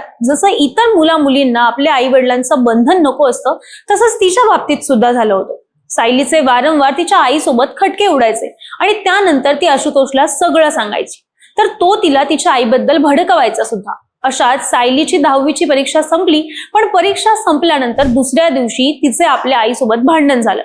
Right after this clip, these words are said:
आणि त्याच रागातून पंधरा वर्षाच्या सायलीनं आपलं घर सोडून थेट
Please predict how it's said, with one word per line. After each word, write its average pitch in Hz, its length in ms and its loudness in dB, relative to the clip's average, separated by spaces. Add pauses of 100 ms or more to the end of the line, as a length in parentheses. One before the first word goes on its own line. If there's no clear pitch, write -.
(300)
आणि 311 120 0
त्याच 320 400 -2
रागातून 254 520 0
पंधरा 311 500 2
वर्षाच्या 277 540 0
सायलीनं 240 540 -2
आपलं 233 320 0 (220)
घर 285 140 2
सोडून 220 340 0 (380)
थेट 370 200 0